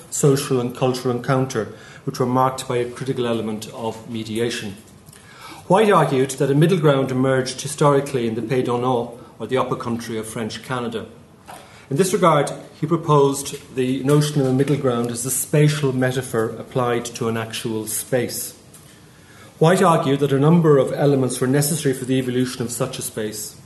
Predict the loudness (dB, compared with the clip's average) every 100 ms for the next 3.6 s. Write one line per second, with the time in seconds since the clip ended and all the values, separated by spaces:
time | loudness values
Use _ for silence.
0 | -20 -20 -20 -20 -20 -20 -20 -4 0 2
1 | 4 4 4 0 0 2 2 4 6 8
2 | 8 6 4 -2 -4 -2 2 2 0 -4
3 | -4 0 0 0 -4